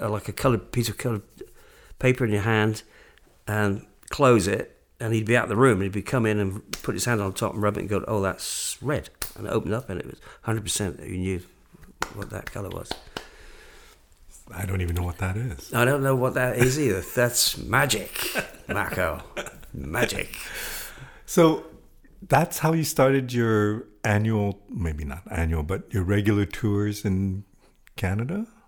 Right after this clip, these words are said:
Speaker 1: Yeah. Canusa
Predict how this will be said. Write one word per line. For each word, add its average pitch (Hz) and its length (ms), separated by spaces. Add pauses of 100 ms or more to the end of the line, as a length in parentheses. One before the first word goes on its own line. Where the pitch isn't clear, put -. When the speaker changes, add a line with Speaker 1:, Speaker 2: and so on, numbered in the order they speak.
(1080)
Speaker 1:
Yeah. 117 540 (480)
Canusa 117 420